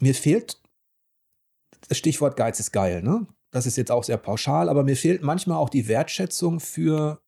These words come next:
Qualität. Denn selbst bei Spielen,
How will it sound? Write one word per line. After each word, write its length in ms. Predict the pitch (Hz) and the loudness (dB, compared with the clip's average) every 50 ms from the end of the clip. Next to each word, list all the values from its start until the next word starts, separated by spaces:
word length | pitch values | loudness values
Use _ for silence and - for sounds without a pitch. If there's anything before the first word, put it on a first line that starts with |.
| _ _ _ - | _ _ _ -20
Qualität. 640 | - - 139 131 139 135 135 - - 170 165 127 - | -6 -2 0 2 2 2 0 0 2 2 2 2 0
Denn 140 | 123 123 123 | -2 -2 0
selbst 360 | 120 123 151 226 - - - | 2 2 0 0 -2 -6 -6
bei 140 | 156 151 139 | -4 -2 -2
Spielen, 720 | - - - - 165 165 160 147 147 180 226 - - | -4 -4 -4 -2 0 2 2 4 2 2 0 -2 -6